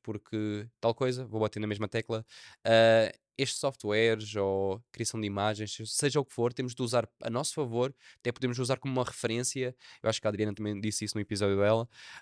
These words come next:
ahm, temos de usar isso como uma referência e não ver como algo mau que nos vai roubar o trabalho. Claro que certas pessoas, se calhar, vão usar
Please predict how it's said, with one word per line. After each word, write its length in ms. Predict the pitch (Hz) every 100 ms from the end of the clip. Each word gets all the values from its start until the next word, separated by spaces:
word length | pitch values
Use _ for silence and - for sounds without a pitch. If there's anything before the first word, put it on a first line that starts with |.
| _ -
ahm, 420 | 110 110 107 104 - _
temos 160 | - 113
de 80 | 120
usar 220 | 117 117
isso 200 | 117 -
como 380 | 110 110 113 104
uma 160 | 117
referência 840 | 117 - - 117 123 - 131 127 -
e 160 | 123
não 480 | 120 120 120 120 117
ver 220 | 107 113
como 200 | - 117
algo 560 | 113 110 107 110 107 107
mau 380 | 101 110 113 98
que 80 | 110
nos 100 | 98
vai 120 | 104
roubar 220 | 107 104
o 60 | 101
trabalho. 420 | - 98 98 95 _ - - _ _
Claro 200 | - 135
que 80 | -
certas 260 | 151 147 -
pessoas, 220 | - 139
se 20 |
calhar, 180 | 139 135
vão 160 | 135 135
usar 420 | 123 135 143 156